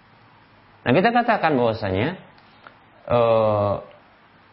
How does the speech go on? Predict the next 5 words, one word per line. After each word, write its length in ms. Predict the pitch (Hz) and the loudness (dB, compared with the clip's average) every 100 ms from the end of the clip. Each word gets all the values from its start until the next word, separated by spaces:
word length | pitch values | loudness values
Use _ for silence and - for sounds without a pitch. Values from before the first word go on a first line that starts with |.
| _ _ _ | _ _ _
tidaklah 400 | - 202 269 226 | 0 2 2 2
ini 160 | 151 160 | 2 2
dihalalkan, 960 | 151 127 127 127 101 - 92 107 147 147 - | 2 2 2 2 0 -4 -2 -2 -4 -8 -4
padahal 320 | 127 131 151 | 0 2 2
ini 80 | 156 | 2